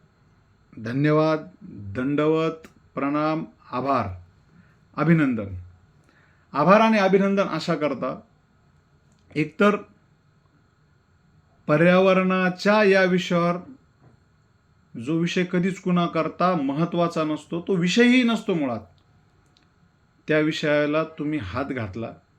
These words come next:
त्याची वास्तविकता इतक्या सगळ्या महाराष्ट्रासमोर मांडली. महाराष्ट्र निश्चितच बघतो तुम्हाला, त्यामुळे तर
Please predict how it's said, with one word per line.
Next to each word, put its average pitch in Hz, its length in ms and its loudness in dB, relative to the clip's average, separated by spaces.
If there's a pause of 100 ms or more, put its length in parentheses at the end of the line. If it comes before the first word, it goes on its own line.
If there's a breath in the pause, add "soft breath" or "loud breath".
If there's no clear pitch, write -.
(360)
त्याची 123 240 -8
वास्तविकता 165 1080 -2
इतक्या - 320 -6
सगळ्या 143 460 -4
महाराष्ट्रासमोर 139 880 -6
मांडली. 117 340 -6 (1700 loud breath)
महाराष्ट्र 135 460 -2
निश्चितच 151 440 -4
बघतो 127 360 -6
तुम्हाला, 117 300 -8 (1900 soft breath)
त्यामुळे 175 360 2
तर 202 240 -2